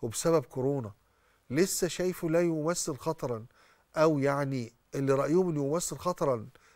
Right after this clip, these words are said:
عدد محدود أو أقل؟ يعني، ألم يكفك كل هؤلاء الموتى؟ ألم يكفك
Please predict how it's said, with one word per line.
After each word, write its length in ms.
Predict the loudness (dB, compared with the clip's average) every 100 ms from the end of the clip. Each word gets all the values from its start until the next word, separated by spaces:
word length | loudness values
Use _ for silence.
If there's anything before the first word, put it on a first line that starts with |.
| -6
عدد 380 | 2 4 2 0
محدود 500 | -6 -4 -2 -2 -2
أو 200 | -4 -4
أقل؟ 300 | -4 -4 -4 -10 _ _ _ _ _ _ _ _ _ 2
يعني، 340 | 2 2 2
ألم 260 | 4 4 2
يكفك 720 | -2 -4 -2 0 2 -2 -4 _ _
كل 300 | -2 0 0
هؤلاء 580 | 0 2 2 2 0 0
الموتى؟ 480 | 0 2 0 -2 -8 -10 _ _ _ _ _ _ _ _ _ _ _ _ -4
ألم 220 | 0 0
يكفك 580 | -2 -4 -6 -2 -2 -2